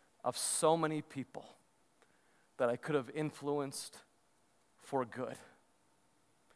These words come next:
I lost my reputation for a season because of how I acted in this one area of life.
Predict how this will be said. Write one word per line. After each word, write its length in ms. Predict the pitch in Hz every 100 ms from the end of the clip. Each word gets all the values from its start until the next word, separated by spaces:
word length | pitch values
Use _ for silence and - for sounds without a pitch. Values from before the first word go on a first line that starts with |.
| _ _ _ 135
I 80 |
lost 420 | 143 165 175 - 151
my 140 | 151
reputation 920 | 143 165 160 160 - 175 - 151 120 117 - _ _ _ _ _ _ _ - _ _ _ _ _ _
for 260 | - 139 156
a 40 |
season 520 | - 160 151 120 117
because 360 | 113 127 127 -
of 120 | 127
how 280 | - 127 131
I 100 | 135
acted 600 | 131 127 131 139 135 143
in 220 | 139 123
this 280 | 123 123 - - -
one 640 | 113 101 123 135 127 135 - _ _ _ _ _ _ _ _ -
area 500 | 123 127 120 110 104 - _ _ _ _ _ _ _ -
of 140 | 127 123
life. 840 | 156 175 139 - - - - -